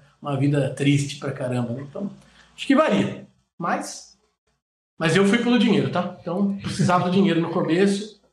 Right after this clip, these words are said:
me agradou muito, ganhei mais dinheiro. Quando eu tive uma condição de vida, eu lembro até o primeiro salário, né? Quando caiu,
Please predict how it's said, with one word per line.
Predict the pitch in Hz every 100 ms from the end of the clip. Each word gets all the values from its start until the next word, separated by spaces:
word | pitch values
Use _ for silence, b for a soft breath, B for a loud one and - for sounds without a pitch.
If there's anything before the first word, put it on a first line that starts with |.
| _
me | 170 170
agradou | 175 165 180
muito, | 170 208 214 208 233 B B B -
ganhei | 160 175 180
mais | 190 196
dinheiro. | 175 175 202 214 208
Quando | 202 185
eu |
tive | 196 196
uma | 196
condição | 196 190 190
de | 185
vida, | 180
eu | 196
lembro | 220
até | 208 240
o | -
primeiro | 208 220
salário, | - 202 170 208 202
né? | 185
Quando | 190 180 -
caiu, | 165 202 202